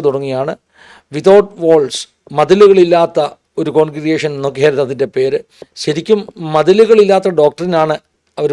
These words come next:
പഠിപ്പിച്ചുകൊണ്ടിരുന്നത്. വലിയ പ്രോസ്പെരിറ്റി തിയോളജിയുടെ ഒക്കെ ഒരു വക്താവായിട്ട് അവർ അറിയപ്പെട്ടു. അങ്ങനെ ആ ചർച്ച് കണ്ടമാനം അങ്ങ് വളർന്നു. പതിനായിരങ്ങൾ വരുന്ന ഒരു വലിയ മെഗാ ചർച്ചായിട്ട് മാറി. പക്ഷേ ആ മെഗാ ചർച്ചിൽ രണ്ടുപേരും ഒന്നിച്ച് മിനിസ്റ്റർ ചെയ്യുമ്പോൾ തന്നെ പിന്നെയും അവരുടെ ഡിവോഴ്സ് കഴിഞ്ഞു. പക്ഷേ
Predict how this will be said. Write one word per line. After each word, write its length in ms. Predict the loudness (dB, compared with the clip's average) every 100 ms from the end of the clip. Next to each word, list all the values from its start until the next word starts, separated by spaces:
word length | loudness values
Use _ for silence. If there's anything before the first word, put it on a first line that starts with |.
| -2
പഠിപ്പിച്ചുകൊണ്ടിരുന്നത്. 800 | -4 -2 -2 -2 -8 -6 -4 -4 -6
വലിയ 180 | -4 -2 0
പ്രോസ്പെരിറ്റി 540 | -2 -2 -4 -4 -10 -4
തിയോളജിയുടെ 440 | -2 0 -2 -2 -2
ഒക്കെ 100 | -2
ഒരു 60 | -4
വക്താവായിട്ട് 420 | -2 0 0 0 -4
അവർ 100 | -4
അറിയപ്പെട്ടു. 420 | -4 -6 -8 -12 -14 _ _ -20 -20 -20 -20 -14 -4
അങ്ങനെ 240 | 0 0 0 0
ആ 20 | 0 0 0
ചർച്ച് 240 | 0 0 -4
കണ്ടമാനം 400 | 0 2 2 2
അങ്ങ് 120 | 2 2
വളർന്നു. 280 | 0 -2 -8 -8
പതിനായിരങ്ങൾ 560 | -4 2 4 4 2 0
വരുന്ന 200 | -2 -4 -6
ഒരു 80 | -4
വലിയ 160 | -4 -2 -2
മെഗാ 160 | -2 0 0
ചർച്ചായിട്ട് 380 | 0 -2 -2 -6
മാറി. 180 | -10 -10 -14 -20 _ -20 -20 _
പക്ഷേ 180 | -2 2 2
ആ 20 | 0
മെഗാ 160 | 2 2 2
ചർച്ചിൽ 260 | 0 -2 -4
രണ്ടുപേരും 380 | -2 2 4 6 4
ഒന്നിച്ച് 220 | 0 -2
മിനിസ്റ്റർ 240 | -4 -2 -2
ചെയ്യുമ്പോൾ 260 | 0 0 0
തന്നെ 180 | -2 -2 -6
പിന്നെയും 320 | -4 0 0 -2 _ _ -20 -10 -2
അവരുടെ 280 | 0 4 4
ഡിവോഴ്സ് 320 | 4 2 0 -2
കഴിഞ്ഞു. 240 | -4 -8 -16 _ _ -20 -10
പക്ഷേ 160 | 0 2